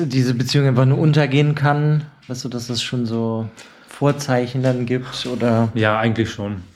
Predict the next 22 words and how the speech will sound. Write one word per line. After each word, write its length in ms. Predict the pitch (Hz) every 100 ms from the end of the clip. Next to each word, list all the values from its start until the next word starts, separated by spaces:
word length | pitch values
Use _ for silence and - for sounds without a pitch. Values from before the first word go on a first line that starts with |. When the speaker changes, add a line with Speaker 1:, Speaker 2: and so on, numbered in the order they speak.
| -
Speaker 2:
Also 240 | 117 113
es 160 | 113 113
ist, 320 | 117 - -
es 160 | 135 107
ist 400 | 110 - - -
so, 440 | 120 123 131 135
dass, 480 | 127 110 110 - -
ähm, 760 | 120 110 107 110 117 127 117 -
beide 320 | - 104 110 117
sich 260 | 110 -
halt 400 | 113 101 101 - 139 139 139 120
so, 260 | 107 107 107
so 120 | 113
gesehen 280 | 110 113 110
ineinander 360 | 107 107 107 110
verlieben 640 | 110 104 117 131 143 135 - - -
und 400 | 120 113 110 - 139 117
die 100 | 110
versuchen 500 | 110 113 104 127 127
dann 160 | 113 110
halt 160 | 113
auch 180 | 113 -